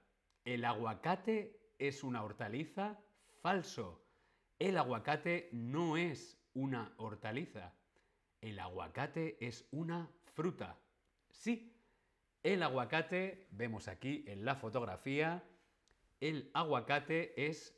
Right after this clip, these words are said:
una fruta, no es una hortaliza. Os lo pongo aquí, hortaliza, la hortaliza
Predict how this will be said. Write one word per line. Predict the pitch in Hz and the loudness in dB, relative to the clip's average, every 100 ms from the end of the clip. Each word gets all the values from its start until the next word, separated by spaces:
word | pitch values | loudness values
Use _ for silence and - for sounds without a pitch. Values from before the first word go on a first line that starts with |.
| _ | _
una | 139 160 165 170 - - _ _ _ _ _ _ _ _ _ _ _ _ - - | 0 2 2 0 -4 -18 _ _ _ _ _ _ _ _ _ _ _ _ -20 -2
fruta, | 170 202 196 92 80 - _ - | 2 2 2 -2 -4 -12 _ -6
no | 120 127 | -2 0
es | 135 147 - | 0 -2 -4
una | 123 143 147 147 | -2 2 2 2
hortaliza. | 120 117 123 120 135 120 90 92 | 0 0 0 0 -2 -4 -8 -8
Os | - 113 | -8 -4
lo | |
pongo | 117 151 | -2 0
aquí, | - 165 175 190 185 - | 0 0 0 0 -4 -6
hortaliza, | 107 101 110 139 165 - 170 175 180 - - _ | -6 -2 0 0 0 0 0 0 -4 -10 -20 _
la | 98 107 131 139 120 - _ _ - | -6 0 2 0 -4 -14 _ _ -4
hortaliza | 127 131 135 - _ _ - 117 120 | -2 -2 -4 -14 _ _ -6 -4 -4